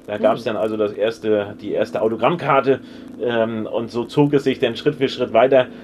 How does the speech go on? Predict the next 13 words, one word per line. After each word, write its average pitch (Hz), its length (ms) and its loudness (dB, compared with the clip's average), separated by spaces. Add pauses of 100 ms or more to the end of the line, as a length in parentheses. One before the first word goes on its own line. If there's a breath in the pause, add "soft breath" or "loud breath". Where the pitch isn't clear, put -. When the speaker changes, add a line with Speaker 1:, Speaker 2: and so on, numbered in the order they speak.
(120)
Speaker 1:
Ja, 131 160 12
also 127 200 6
der 120 140 6
S 139 120 2
V 147 120 4
Werder 127 220 10
Bremen 135 260 2
ist 113 220 -8
immer 127 160 -2
noch, 123 180 -4
also 123 300 -2 (100)
mein 120 160 -4
Herz 135 400 -4